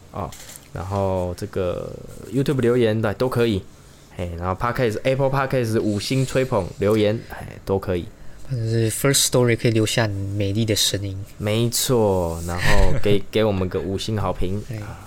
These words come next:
Speaker 1: Firstory 五星好评。
Speaker 2: 有一些回馈啊，嘿啊，
Speaker 1: 对。
Speaker 2: 嘿啊。
Speaker 1: 好，那今天也差不多了吧？
Speaker 2: OK。
Speaker 1: 对，那结束之前
Speaker 2: 差不多可以吃晚餐了啦。
Speaker 1: 差不多饿了，饿了。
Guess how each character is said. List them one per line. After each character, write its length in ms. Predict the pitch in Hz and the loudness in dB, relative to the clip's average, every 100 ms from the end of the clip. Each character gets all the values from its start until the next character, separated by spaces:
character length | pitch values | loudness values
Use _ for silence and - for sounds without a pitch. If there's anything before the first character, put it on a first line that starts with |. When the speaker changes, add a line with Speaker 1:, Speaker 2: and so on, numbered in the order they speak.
| - | -8
Speaker 1:
Firstory 460 | 95 90 98 92 82 | -8 -4 -2 -2 -4
五 100 | 85 | -8
星 160 | - | -6
好 140 | 92 82 | -6 -6
评。 160 | 87 | -6
Speaker 2:
有 80 | 101 | -4
一 40 | 107 | -2
些 120 | 117 | -2
回 220 | - 101 | -2 -6
馈 280 | - 107 104 | -4 -6 -6
啊， 60 | 117 | -10
嘿 140 | - 104 | -10 -8
啊， 60 | |
Speaker 1:
对。 100 | 95 | -8
Speaker 2:
嘿 100 | 87 127 - | -8 -10 -12
啊。 240 | - 113 131 | -4 0 0
Speaker 1:
好， 100 | 101 | -2
那 360 | 120 110 101 98 | 0 2 2 0
今 180 | - 107 | -2 -2
天 140 | 110 | 0
也 60 | 101 | 0
差 160 | 107 | -2
不 80 | 104 | 0
多 160 | 107 101 | 2 2
了 60 | |
吧？ 180 | 90 90 - - | 0 -4 -10 -4
Speaker 2:
OK。 400 | 113 - 104 113 - - - - | -2 -2 -8 -8 -16 -20 -20 -14
Speaker 1:
对， 100 | - - | -12 -8
那 200 | 98 98 | -4 -4
结 160 | 95 104 | -2 -2
束 80 | 123 | 0
之 80 | 120 | 0
前 20 | |
Speaker 2:
差 60 | |
不 80 | 120 | 2
多 100 | 131 | 2
可 140 | 123 135 | 2 0
以 20 | |
吃 220 | - 131 | 0 2
晚 160 | 120 110 | 0 0
餐 180 | - | -6
了 100 | 104 104 | -8 -8
啦。 60 | |
Speaker 1:
差 160 | 123 135 | -4 0
不 120 | 131 | 2
多 260 | 131 127 123 | 2 2 0
饿 160 | 139 117 | 0 2
了， 100 | 98 | 2
饿 160 | 113 | 2
了。 200 | 101 90 | 2 0